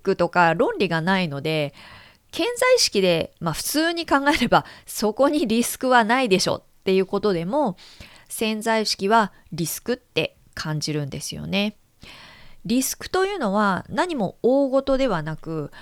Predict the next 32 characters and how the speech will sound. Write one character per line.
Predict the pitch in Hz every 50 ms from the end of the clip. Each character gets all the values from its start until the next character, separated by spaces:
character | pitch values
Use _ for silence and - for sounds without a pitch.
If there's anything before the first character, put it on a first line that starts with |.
| - - - - - - - -
嫌 | - 240 302 440 494
な | 466 359 220
思 | - 196 196 214 214 202
い | 175
を | 160
す | 156 - 180
る | 175 180 -
と | 151
か、 | - - 151 151
自 | 147 139 - 185
分 | 196 269 302 320
に | 330
と | 320 349
っ | 349
て | - 202
マ | 170 175 190 202
イ | 220 220
ナ | 233 233
ス | 233 233
な | 220 220 214
経 | - - 214 202 190
験 | - - 180 180 180 170 - - _ _
と | - 254
い | 240 208
う | 185
こ | - 165 147
と | 143
で | 143 147 160
す。 | - - - _ _ _ _ - - - - - - - - - _
な | - 320
の | 277 226 190
で、 | 190 190 175